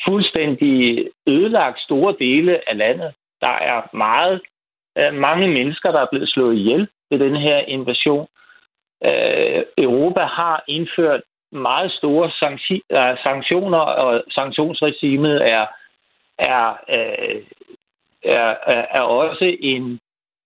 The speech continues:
skal man sige, en måde, hvor vi kan få Rusland til at ændre den beslutning, som de har gjort. Og det her er bare en naturlig følge af det. Det har vi slet ikke set i andre konflikter nogensinde.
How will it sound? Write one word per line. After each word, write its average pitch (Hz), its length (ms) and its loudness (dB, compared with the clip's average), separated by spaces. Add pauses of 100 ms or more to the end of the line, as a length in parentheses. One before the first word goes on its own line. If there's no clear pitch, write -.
(120)
skal - 100 -6
man 147 80 -4
sige, 143 160 2
en 135 180 2
måde, 147 440 2
hvor 143 360 0
vi 143 280 -2
kan 120 220 4 (1080)
få 156 60 0
Rusland 151 560 0 (100)
til 147 280 2 (160)
at 113 200 -2 (180)
ændre 143 360 0
den 139 120 0 (100)
beslutning, 147 520 0
som 139 180 0
de 127 80 2
har 110 80 2
gjort. 156 360 0 (300)
Og - 180 0
det 151 100 -2
her 165 180 2
er 156 120 -2
bare 123 180 0
en 156 60 -8
naturlig 156 540 -2 (100)
følge 139 400 2 (300)
af 117 180 0
det. 127 220 2 (500)
Det 165 100 0
har 151 120 0
vi 131 160 -2
slet 160 180 2
ikke 143 220 -2
set 156 240 2
i 135 80 -2
andre 147 380 0
konflikter 147 520 0 (160)
nogensinde. 151 600 0